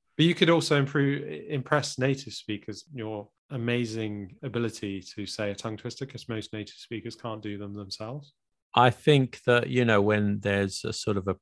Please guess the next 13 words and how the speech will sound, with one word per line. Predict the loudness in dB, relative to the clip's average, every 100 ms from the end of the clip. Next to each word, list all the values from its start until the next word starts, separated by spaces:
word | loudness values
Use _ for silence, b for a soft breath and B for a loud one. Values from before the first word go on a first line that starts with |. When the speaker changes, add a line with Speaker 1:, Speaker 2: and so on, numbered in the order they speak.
| -10
Speaker 2:
pause | 0 4 6 4 2
at | -2
the | -2
dinner | 2 2 2
party, | 2 2 0 -2 -6 -6 -10 _ _
we've | -4 2
run | 4 6
out | 2
of | 0
conversation. | -4 -4 -2 0 0 -2 -8 -8 -10 _ _ _ _ -6
"Oh | -6
God, | -2 0 0 -2 -6 -12 -8
this | -8